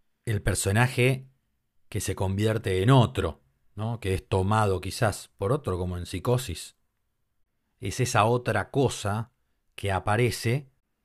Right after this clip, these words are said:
pero en la personificación, ¿no? En la construcción de un personaje. Alguien que trabaja muchísimo ese concepto del doble es David Lynch,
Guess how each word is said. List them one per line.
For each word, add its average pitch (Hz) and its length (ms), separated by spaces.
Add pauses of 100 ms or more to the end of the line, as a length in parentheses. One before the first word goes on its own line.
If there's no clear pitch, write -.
pero 98 160
en 98 60
la 95 140
personificación, 104 1300 (120)
¿no? 127 220
En 113 60
la 95 100
construcción 117 960 (560)
de 95 240
un 92 140
personaje. 104 720 (100)
Alguien 123 400
que 104 180
trabaja 104 460
muchísimo 113 600
ese 113 200
concepto 110 640 (520)
del 95 160
doble 117 420 (800)
es 101 120
David 107 300
Lynch, 117 460